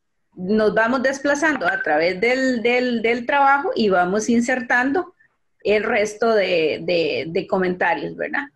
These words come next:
Si consideramos <clears throat> conveniente, eh, insertar una nota en alguna otra parte,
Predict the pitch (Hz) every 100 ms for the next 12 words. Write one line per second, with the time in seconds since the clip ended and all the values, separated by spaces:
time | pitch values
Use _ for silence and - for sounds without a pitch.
0 | _ _ _ _ _ _ _ _ _ _
1 | _ _ _ _ - 277 - 214 226 285
2 | 220 226 240 254 247 285 302 294 - _
3 | _ - 233 214 208 190 - 208 196 220
4 | 320 262 - 339 - _ _ _ _ _
5 | _ _ - 175 170 160 156 180 190 196
6 | 175 - 208 220 254 262 294 285 170 170
7 | 165 175 208 247 254 254 277 277 269 277
8 | 285